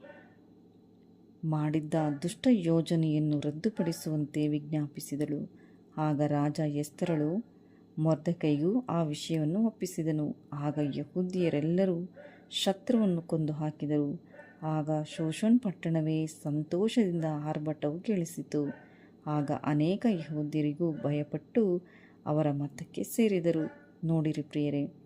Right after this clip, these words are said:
ಎಸ್ತರಳು ತಾನು ತಗ್ಗಿಸಿಕೊಂಡ ಮಗಳಾಗಿರುವುದರಿಂದ ತನ್ನ ಪ್ರಾರ್ಥನೆಯಿಂದ, ಸಮಾಧಾನದಿಂದ,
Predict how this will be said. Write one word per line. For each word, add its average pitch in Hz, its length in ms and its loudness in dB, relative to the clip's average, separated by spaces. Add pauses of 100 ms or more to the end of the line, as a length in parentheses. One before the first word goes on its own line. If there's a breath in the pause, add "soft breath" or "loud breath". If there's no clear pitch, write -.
(440)
ಎಸ್ತರಳು 226 680 4
ತಾನು 185 380 2
ತಗ್ಗಿಸಿಕೊಂಡ 175 800 -2
ಮಗಳಾಗಿರುವುದರಿಂದ 160 1160 0 (680 loud breath)
ತನ್ನ 220 300 6
ಪ್ರಾರ್ಥನೆಯಿಂದ, 202 840 4 (320)
ಸಮಾಧಾನದಿಂದ, 170 800 2